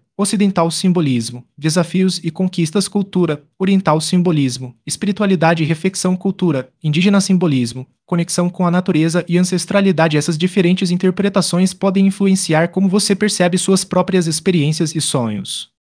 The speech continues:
Pense em como sua cultura ou as histórias que você ouviu ao longo da vida moldaram sua visão sobre as montanhas. Explorando suas percepções sobre montanhas e desafios na vida. Quando você se depara com montanhas em seus sonhos, é uma oportunidade de refletir sobre sua vida.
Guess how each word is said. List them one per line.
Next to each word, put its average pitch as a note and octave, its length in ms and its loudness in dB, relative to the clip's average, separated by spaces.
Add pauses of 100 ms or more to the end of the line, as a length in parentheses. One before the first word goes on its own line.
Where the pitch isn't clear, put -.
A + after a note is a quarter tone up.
Pense F3+ 220 -2
em F3+ 80 0
como F#3+ 240 0
sua F3 220 -2
cultura E3 540 -2
ou F3 120 0
as F3 120 -2
histórias D#3 480 0
que F3 100 -8
você D#3+ 380 -2
ouviu G3+ 280 0
ao G3 60 2
longo F3 260 0
da D#3 140 2
vida D3+ 260 -2
moldaram F3 460 2
sua F#3+ 220 -2
visão F3+ 360 0
sobre D#3+ 320 -4
as E3 120 -2
montanhas. C#3+ 720 -2 (320)
Explorando E3+ 480 0
suas F3 320 -2
percepções F#3 640 0
sobre F#3+ 200 -2
montanhas F3+ 720 0
e F3+ 80 -2
desafios F3+ 640 -2
na D3+ 140 -2
vida. D#3+ 260 -4
Quando F3+ 380 -2
você F3+ 240 -2
se - 120 -4
depara E3+ 400 0
com F#3+ 120 -4
montanhas F3+ 520 0
em D#3 60 -4
seus D#3+ 200 -4
sonhos, F3 500 -2 (100)
é F#3 100 -2
uma G#3 140 2
oportunidade F3+ 640 0
de C3 100 -4
refletir F#3+ 540 -2
sobre E3+ 300 -4
sua E3+ 240 -4
vida. A#2+ 440 -8